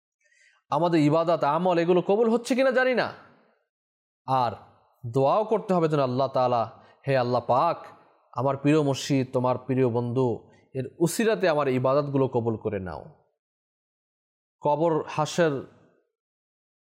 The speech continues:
এর মঞ্জিলগুলো আসান করে দাও, জান্নাত নসিব করে দাও, জাহান্নামের আযাব থেকে বাঁচাও।" এই দোয়া করতে হবে, ইবাদতও করতে হবে,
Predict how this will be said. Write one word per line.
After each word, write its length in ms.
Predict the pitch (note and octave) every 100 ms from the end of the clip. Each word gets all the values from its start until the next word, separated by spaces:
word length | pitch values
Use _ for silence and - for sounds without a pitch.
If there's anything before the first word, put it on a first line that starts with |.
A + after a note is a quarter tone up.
| -
এর 140 | D#3
মঞ্জিলগুলো 560 | C3+ C#3+ D3 G3+ F#3 F3
আসান 380 | C#3 - F3 D3+
করে 240 | C#3 A#2
দাও, 480 | G#2 F2+ - _ _ _ _ - B2
জান্নাত 460 | D3+ D#3 E3+ D3+ C3+
নসিব 320 | C3+ - A3 -
করে 200 | D3 A#2
দাও, 320 | G#2+ F#2 - - _ _ - B2
জাহান্নামের 520 | E3 F#3 F#3 F3+ E3+
আযাব 440 | C#3 C3+ D3+ G3+ A#3
থেকে 220 | - G3+ D3+
বাঁচাও।" 680 | A#2+ - B2 G#2+ E2+ - - -
এই 140 | F3+
দোয়া 260 | D#3 G#3 C4+
করতে 300 | G#3 D#3+ A#2+
হবে, 320 | G2+ F2 - - C#3+
ইবাদতও 460 | E3+ A#3+ D#4 F4+
করতে 260 | B3 F#3+ C3
হবে, 220 | G2+ -